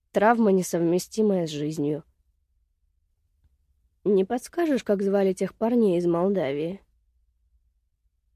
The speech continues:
Из Приднестровья, если быть точным. Зачем тебе? Нахмурился капитан. Неприятностей захотелось.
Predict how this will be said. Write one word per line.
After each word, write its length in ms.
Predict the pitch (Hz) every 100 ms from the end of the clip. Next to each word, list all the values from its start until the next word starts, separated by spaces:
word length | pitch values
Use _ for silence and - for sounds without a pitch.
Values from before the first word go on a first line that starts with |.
| -
Из 140 | 269
Приднестровья, 1000 | - 269 254 262 - 240 151 147 131 220
если 280 | - 170 -
быть 260 | 180 175 -
точным. 500 | 147 131 - 180 196 _ _ _ _ _ _ _ -
Зачем 460 | 202 311 - 247
тебе? 340 | 190 180 123 - _ _ _ _ _ _
Нахмурился 640 | 175 165 - 262 269 - 214
капитан. 560 | 208 202 - 160 170 - _ _ _ _ _ _ _
Неприятностей 840 | 196 226 - 359 381 370 220 -
захотелось. 800 | 180 175 190 - 165 - - -